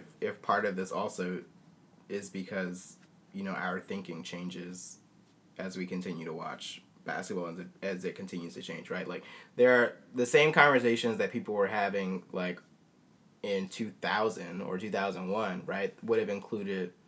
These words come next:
Allen Iverson, right? And somebody who, you know, high usage rate, right, but wasn't super efficient. Um, and, like, now, of course, with our standards even having changed for what constitutes, like, an efficient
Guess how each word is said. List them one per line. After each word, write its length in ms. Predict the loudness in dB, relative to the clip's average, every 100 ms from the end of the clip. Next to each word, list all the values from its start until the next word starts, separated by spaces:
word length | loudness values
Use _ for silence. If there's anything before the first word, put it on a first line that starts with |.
| -20 _ 0
Allen 220 | 2 2
Iverson, 440 | 0 0 -4 -8
right? 220 | -6 -6 -6
And 100 | -4
somebody 340 | -2 -2 -2
who, 320 | -4 -6 -6 -10 -20 -20 _ _ _ -16 -8
you 140 | -6
know, 220 | -4 -6 -10 -16 -14
high 300 | 4 8 8
usage 420 | 8 4 -2 0
rate, 180 | 4 4
right, 220 | 4 0
but 100 | -2
wasn't 360 | -2 -4 -4 -6
super 240 | -6 -6
efficient. 420 | -4 -6 -8 -14 -18 -20 -20 -6
Um, 320 | -2 0 0
and, 160 | -2 4
like, 180 | 4 6
now, 300 | 6 8 6
of 100 | 6
course, 360 | 4 4 2 -10 -14 -14 -14 -14 -12
with 500 | -2 2 2 0 -10 -20 -20 -14 2
our 160 | 4 4
standards 560 | 6 6 8 6 4
even 200 | 0 -4
having 520 | 0 0 2 0 -2 -4
changed 480 | 0 6 6 4
for 120 | 0 -2
what 400 | 0 0 -2 -2
constitutes, 680 | -2 -2 -6 -8 -6 -6
like, 220 | -6 -6 -10 -20 -18 -8
an 100 | -4
efficient 560 | -4 -4 -6 -4 -6